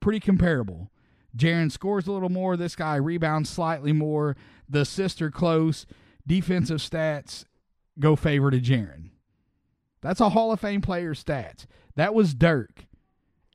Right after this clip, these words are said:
and his first hundred twenty-five game. Dirk Nowitzki's first hundred twenty-five games, his stats are comparable to Jaren Jackson Junior. Are you, you got your pitchforks out? Are, are you ready to cut Dirk,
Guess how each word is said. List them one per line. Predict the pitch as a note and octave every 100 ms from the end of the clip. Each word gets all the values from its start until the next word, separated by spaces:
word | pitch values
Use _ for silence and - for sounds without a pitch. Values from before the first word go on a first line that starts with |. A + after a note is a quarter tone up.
| _
and | D#3+ D3+
his | G3 F#3+
first | - F#3+ G3+ -
hundred | G3 F#3+ E3+
twenty-five | F#3 E3+ D#3 D#3+ D3+ C#3
game. | C3 F#2+ F2 F#2+ _ _ _ _
Dirk | F3 G#3+
Nowitzki's | A#3 A#3+ G3 - E3+ D#3+
first | - F3+ E3+
hundred | F#3+ G3 F#3
twenty-five | - F#3 F3 E3+ D#3+ D3
games, | C#3+ B2+ A#2+ B2+ - - -
his | - G#3 A3+
stats | - F#3+ F3 - -
are | E3+ A3
comparable | C#4+ D4 - D4+ B3+ D3+ D3 D#3 - _ _ _ _ _ _ -
to | F#3
Jaren | E3 F#3+ F3+
Jackson | E3+ F3+ E3+ E3 D3+
Junior. | D#3+ D#3 A2 E2 G2 - _ _ _ _ -
Are | D#3+
you, | F#3
you | F#3+ E3 F3+
got | A3 A3 A#3+
your | G#3+
pitchforks | G#3+ A3+ - B3 A#3 A#3+
out? | A3 C4+ - _ _ _
Are, | D3 D#3+
are | D#3
you | D#3+ A3+
ready | A3 G#3+ A3
to | A#3 A3+ G#3 F#3+ F3+ D#3+ - _ -
cut | G#3 C#4 F3+
Dirk, | F#3 A#3+ -